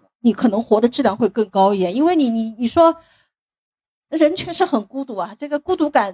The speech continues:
那个，其实像我们现在处在这个疫情当中的这种互相隔绝的状态当中，你能够感觉到情感其实是有多么重要。当我们在网络上面，很多人有时，有的人甚至现在，我今天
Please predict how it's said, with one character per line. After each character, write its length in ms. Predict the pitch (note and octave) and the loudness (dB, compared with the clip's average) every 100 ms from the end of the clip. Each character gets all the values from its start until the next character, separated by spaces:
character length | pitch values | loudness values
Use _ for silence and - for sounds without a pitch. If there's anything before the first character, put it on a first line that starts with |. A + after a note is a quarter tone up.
| A#3+ | -4
那 120 | C#4 | -2
个， 180 | B3 A3+ _ _ _ - | -2 -4 _ _ _ -2
其 180 | - | 0
实 200 | C4+ D4+ - _ | 0 -2 -6 _
像 220 | - C#4 | -8 -6
我 120 | A#3+ G#3 | -4 -2
们 100 | A3 | -2
现 160 | C#4 | 0
在 120 | B3 | -2
处 220 | A#3+ - G3 | -2 -6 0
在 160 | A#3 | 0
这 80 | A#3 | 2
个 100 | A#3 | 0
疫 140 | C4 | 0
情 240 | B3 - A3 | -2 -2 2
当 200 | A3+ A#3+ | 2 2
中 160 | A#3+ | 2
的 100 | A#3 | 2
这 160 | A3 D4+ | 2 2
种 220 | A#3 F#3+ - _ _ _ | 0 -2 -10 _ _ _
互 160 | - D#4 | -4 -2
相 240 | D#4 D#4 | 2 2
隔 220 | D#4 G#3 | 2 2
绝 160 | C4+ G#3+ | 4 4
的 120 | A#3+ | 2
状 220 | A#3+ C4+ | 2 0
态 200 | G#3+ A3+ | 0 -2
当 220 | G#3+ G#3+ A3 | -2 -4 -4
中， 300 | A3 A3 G#3 | -8 -8 -10
你 80 | F#3+ | -8
能 140 | F3+ | -4
够 140 | A#3 D#4+ | -2 0
感 200 | A3+ F3 | 0 -2
觉 80 | |
到 140 | G3 A3 | -6 -6
情 200 | - G3+ | -8 -8
感 160 | G#3 | -8
其 160 | D#3+ F#3 | -8 -10
实 140 | - | -10
是 140 | G#3+ A3+ | -8 -8
有 100 | E3 | -4
多 140 | F#3 | -4
么 120 | A#3 | -2
重 180 | A3 F#3+ | -4 -6
要。 220 | F3+ - - | -12 -8 0
当 160 | C4 | 2
我 100 | A#3 | 2
们 180 | A3 A#3 | 0 -4
在 200 | - A3+ | 0 2
网 420 | G3+ F3+ A3 G3+ A3 | 2 0 0 0 4
络 200 | D4 C4 | 4 4
上 200 | B3+ A3 | 0 0
面， 260 | G#3 F#3+ | 2 0
很 180 | - F#3 | 0 0
多 160 | A3 A#3+ | 4 4
人 220 | G#3 A3 | 4 0
有 120 | G#3+ | -4
时， 140 | G#3+ A3 | -4 0
有 120 | G#3 | 2
的 80 | C4 | 4
人 60 | |
甚 140 | E4 D4 | 2 0
至 100 | D4 | 0
现 100 | D#4 | 2
在， 40 | |
我 100 | B3 | 2
今 100 | A3+ | 4
天 120 | E4 | 2